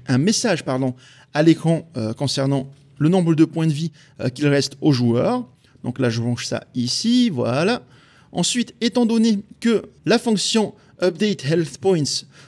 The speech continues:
euh, met à jour la variable isDead, on va permettre de récupérer, on va récupérer ici, euh, la valeur de la variable isDead. Donc, branch.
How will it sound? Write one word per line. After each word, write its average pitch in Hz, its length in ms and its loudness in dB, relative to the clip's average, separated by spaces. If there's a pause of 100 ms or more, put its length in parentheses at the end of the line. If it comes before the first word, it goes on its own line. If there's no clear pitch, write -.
(120)
euh, 131 80 -2
met 214 160 2
à 214 100 2
jour 185 320 2
la 131 140 4
variable 147 540 2
isDead, 175 380 2
on 135 80 0
va 120 120 -2
permettre 190 560 0
de 127 80 0
récupérer, 135 400 0
on 233 80 2
va 143 80 4
récupérer 160 500 0
ici, 220 480 -4 (140)
euh, 127 120 -2
la 156 200 2
valeur 165 300 4
de 123 80 -2
la 113 100 0
variable 185 520 0
isDead. 127 440 0
Donc, 98 180 -8 (220)
branch. 131 580 0